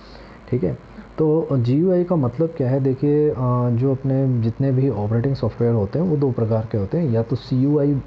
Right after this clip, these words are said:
होते हैं या जीयूआई होते हैं। सीयूआई का मतलब है character user interface और जीयूआई का मतलब है graphical user interface। अब इनमें क्या अंतर है? इनमें ये अंतर है, जहाँ पे command देके हम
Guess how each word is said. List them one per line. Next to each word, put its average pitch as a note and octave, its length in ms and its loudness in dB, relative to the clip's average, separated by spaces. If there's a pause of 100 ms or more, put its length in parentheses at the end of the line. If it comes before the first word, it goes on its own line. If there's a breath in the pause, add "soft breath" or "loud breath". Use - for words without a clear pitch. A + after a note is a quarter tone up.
(160)
होते C#3 200 -2
हैं E3 280 0 (400 loud breath)
या B2+ 120 2
जीयूआई G2+ 480 2
होते F2 280 0
हैं। D#2+ 180 -2 (380 loud breath)
सीयूआई C#3+ 460 2
का D3 100 0
मतलब C#3 300 2
है D3+ 60 4
character A2 420 0
user C#3+ 280 2
interface D3+ 640 0
और A#2 80 2
जीयूआई C3+ 440 2
का C3 80 2
मतलब A#2 300 0
है E3 180 0
graphical G#2+ 720 0
user A#2+ 360 2
interface। F#2 720 -2 (360 loud breath)
अब A#2+ 140 2
इनमें D3 220 2
क्या C#3 240 0
अंतर G#2+ 300 0
है? A2 80 2
इनमें C3+ 220 2
ये D3 140 2
अंतर C#3 240 0
है, E3 120 2
जहाँ A#2+ 360 0
पे E3+ 80 2
command C3+ 520 0
देके C#3 360 0
हम C3+ 220 0